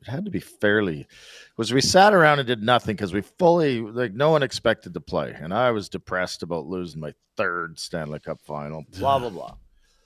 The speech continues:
Speaker 1: So we, they decide Pat Brisson, and who was the other agent? Uh, he was Regeer's agent. He was a local Calgary guy who was in Kelowna a lot for a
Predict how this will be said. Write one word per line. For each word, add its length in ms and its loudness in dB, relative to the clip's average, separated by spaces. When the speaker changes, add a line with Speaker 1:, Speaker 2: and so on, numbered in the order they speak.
Speaker 1:
So 200 -6
we, 200 -2
they 160 0
decide 680 0
Pat 280 4
Brisson, 680 0
and 100 -10
who 100 0
was 160 2
the 120 2
other 220 2
agent? 580 -8
Uh, 460 -8
he 120 -14
was 140 -14
Regeer's 520 -6
agent. 360 -12
He 80 -12
was 140 -12
a 60 -8
local 380 -4
Calgary 480 -4
guy 280 -2
who 60 -2
was 140 -8
in 120 -8
Kelowna 460 -6
a 40 -6
lot 300 -4
for 240 -6
a 120 -8